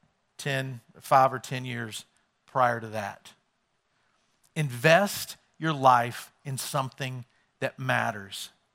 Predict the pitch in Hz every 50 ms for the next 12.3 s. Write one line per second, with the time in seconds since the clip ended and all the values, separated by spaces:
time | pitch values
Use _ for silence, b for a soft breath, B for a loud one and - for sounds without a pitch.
0 | _ _ _ _ _ _ _ _ _ _ _ _ _ _ _ _ _ _ _ _
1 | _ _ _ _ _ _ _ _ _ _ 143 147 - - - 175 180 170 135 156
2 | 156 151 151 147 139 - - 151 135 127 107 127 123 123 113 104 120 123 123 123
3 | - - 127 120 120 120 110 104 131 135 147 165 180 190 196 196 185 - b b
4 | b b b b 147 147 - - 143 135 127 104 139 135 131 127 120 - - 139
5 | 131 123 120 127 127 120 - 127 123 135 127 120 120 120 - - - - - 160
6 | 160 175 185 180 180 175 175 - 190 185 180 175 - - - b b b b b
7 | - 139 139 131 123 113 110 135 139 143 160 156 - - - 175 180 180 170 147
8 | 135 127 120 117 117 113 - 135 127 117 - - - 135 123 - - 160 151 135
9 | 135 127 117 107 107 107 - _ _ _ _ _ _ _ _ _ _ - 135 127
10 | 123 123 - 127 120 131 139 139 139 139 139 120 139 131 123 127 123 120 120 123
11 | - - - - - _ _ _ _ _ _ _ _ - 160 - - 131 123 107
12 | 113 101 - - - -